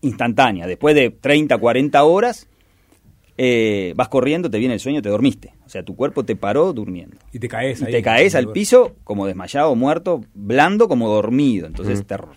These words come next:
Speaker 1: se rompen todo el que le pasa eso. Eh, muy pocos tienen la capacidad de repente de apoyarse en un árbol o de apoyarse en algo. A mí nunca me ha pasado y creo que no lo tengo eso. Pero hay gente
Speaker 3: ¿Y
Speaker 1: que ya
Speaker 3: cómo,
Speaker 1: está
Speaker 3: cómo, cuál,
Speaker 1: predispuesta a eso.
Speaker 3: cómo, cómo se puede evitar?
Speaker 1: No.
Speaker 3: No, no,
Speaker 1: O
Speaker 3: no,
Speaker 1: digo,
Speaker 3: no.
Speaker 1: por lo menos
Speaker 3: Sí.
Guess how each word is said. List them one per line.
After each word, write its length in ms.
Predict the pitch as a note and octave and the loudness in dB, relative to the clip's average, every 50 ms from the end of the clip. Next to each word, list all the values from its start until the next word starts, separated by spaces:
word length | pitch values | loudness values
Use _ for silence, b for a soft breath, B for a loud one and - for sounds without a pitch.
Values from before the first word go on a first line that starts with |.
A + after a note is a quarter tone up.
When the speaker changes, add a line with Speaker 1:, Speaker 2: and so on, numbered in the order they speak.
| _ _ | _ _
Speaker 1:
se 160 | - - - | -16 -16 -14
rompen 420 | - - F#2+ A2 A2 D#3+ D#3 C3+ C3 | -12 -8 -6 -6 -2 -2 -2 2 4
todo 200 | D#3 E3 C#3 G#2 | 4 4 4 4
el 80 | F2+ | 0
que 80 | F2+ F2 | -6 -10
le 100 | E2+ - | -12 -12
pasa 300 | - E2 - - F2+ F2 | -12 -14 -14 -14 -14 -14
eso. 220 | - - - - - - _ b b b b b b b b | -14 -14 -16 -18 -20 -20 _ b b b b b b b b
Eh, 180 | - G#2 G2+ G2+ - | -8 -8 -8 -8 -6
muy 260 | - A#2+ D#3 G3 G3 | -2 2 2 2 4
pocos 280 | - F#3+ G3+ F#3+ G3+ - | 4 2 2 2 2 2
tienen 180 | G3 F#3+ F3+ | 2 2 4
la 100 | D3+ C#3 | 4 2
capacidad 440 | - B2 - B2 A2 - B2 C3 D#3 | 2 2 0 -2 -2 -2 0 2 2
de 80 | E3+ D3+ | 2 2
repente 460 | B2+ G2 - D3+ F3 F3 F3+ G3 E3+ | 0 -2 -2 -4 -4 -2 -2 -2 0
de 120 | C#3+ C3 | 2 2
apoyarse 560 | A#2 A2+ - - B2 G#2 - D3 D3 B2 B2+ | 0 0 -2 -6 -8 -4 -4 -4 -4 -4 -4
en 60 | B2 A#2+ | -4 -2
un 100 | A#2+ C#3 | 0 0
árbol 420 | D#3 E3+ E3+ E3 F3 E3+ D#3 C3 | 0 0 0 0 0 0 0 0
o 40 | A2 | -2
de 80 | G2+ | -4
apoyarse 440 | F#2+ - G2+ F#2+ A#2 B2 A2+ G2+ G#2+ | -6 -6 -8 -8 -8 -8 -8 -8 -8
en 60 | A2 A#2 | -8 -6
algo. 140 | A#2 A2+ A2 | -6 -4 -4
A 60 | B2 | -4
mí 100 | D3+ E3+ | -4 -4
nunca 180 | E3+ D3 C#3 | -2 -2 -2
me 80 | C3 A#2+ | 0 0
ha 80 | A2+ F#2 | -2 -4
pasado 260 | G2 F#2+ - B2 C3+ | -6 -6 -4 -2 -2
y 80 | C3+ | -2
creo 280 | - - C3+ D3+ D3+ B2+ | -2 0 2 2 4 4
que 100 | C3 B2+ | 2 0
no 80 | C3 C3 | 0 0
lo 140 | B2 G#2+ | 0 0
tengo 360 | - - C#3+ C#3+ A#2 F#2+ D#2+ D2+ | 0 2 2 2 2 0 -4 -8
eso. 180 | - - _ b b b b b b b b b | -12 -18 _ b b b b b b b b b
Pero 100 | - G2 | -6 -6
hay 60 | A2 | -4
gente 220 | A2 C3+ C#3 D#3 D3+ | -2 -2 -2 -2 -2
Speaker 3:
¿Y 20 | |
Speaker 1:
que 80 | C#3 - | 0 0
ya 80 | C#3 | 0
Speaker 3:
cómo, 20 | C3 | 2
Speaker 1:
está 140 | - D3+ | 2 2
Speaker 3:
cómo, 140 | B2+ C#3 C#3 C3+ | 2 4 4 4
cuál, 140 | B2+ D3 D3+ | 6 6 6
Speaker 1:
predispuesta 240 | C#3+ C3+ - - A2 | 6 4 2 0 -4
a 20 | F#2+ | -4
eso. 180 | F2 B2 A#2 | -4 -4 -2
Speaker 3:
cómo, 220 | G#2+ C#3+ D#3 C#3+ G#2+ | 0 0 0 2 2
cómo 220 | D3 D#3 D#3 D3 - | 4 4 4 4 2
se 100 | C3+ A2+ | 0 0
puede 220 | A2 C#3 C3+ A#2+ | 2 4 4 6
evitar? 480 | A#2 A2+ G#2+ F2+ - G2+ F#2+ E2+ D#2 - - - - | 6 4 2 2 0 0 0 0 -2 -8 -10 -6 0
Speaker 1:
No. 260 | C#3 C#3 C3 A#2 - _ _ _ _ _ _ | 0 0 0 0 -4 _ _ _ _ _ _
Speaker 3:
No, 140 | - - - | -2 0 2
no, 120 | A2+ A#2 A#2 | 4 4 6
Speaker 1:
O 100 | D3+ D#3+ | 6 6
Speaker 3:
no, 40 | D3 | 6
Speaker 1:
digo, 120 | C#3+ D3 C3 | 6 4 4
Speaker 3:
no. 60 | A#2+ | 4
Speaker 1:
por 120 | C#3 C#3 | 4 6
lo 120 | C#3 C#3 C#3 | 6 6 4
menos 280 | E3+ G3 G#3 - - - | 4 4 2 2 0 -4
Speaker 3:
Sí. 100 | - | -10